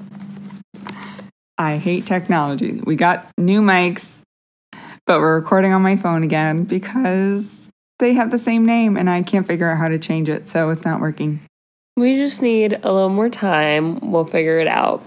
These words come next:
Speaker 2: But for now, this will do. So, to prevent Julia from
Speaker 1: Killing
Speaker 2: bashing her
Speaker 1: myself.
Speaker 2: head, uh, we're gonna, we're gonna just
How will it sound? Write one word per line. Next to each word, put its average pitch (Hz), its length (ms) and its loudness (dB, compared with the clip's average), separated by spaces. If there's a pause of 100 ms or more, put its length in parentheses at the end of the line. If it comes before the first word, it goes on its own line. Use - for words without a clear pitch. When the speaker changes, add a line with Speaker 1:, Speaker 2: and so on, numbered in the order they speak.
(140)
Speaker 2:
But 185 440 0
for 190 160 2
now, 170 460 2 (180)
this 185 240 -8
will 180 100 0
do. 165 160 0 (1160)
So, 156 840 2 (340)
to 175 720 2 (120)
prevent 185 540 -2
Julia 175 440 0
from 165 720 0 (560)
Speaker 1:
Killing 165 200 2
Speaker 2:
bashing 170 240 2
her 180 160 4
Speaker 1:
myself. 202 120 4
Speaker 2:
head, - 1120 0
uh, 170 440 2
we're 196 240 -2
gonna, 226 580 0 (100)
we're 226 140 0
gonna 240 240 4
just 247 480 -2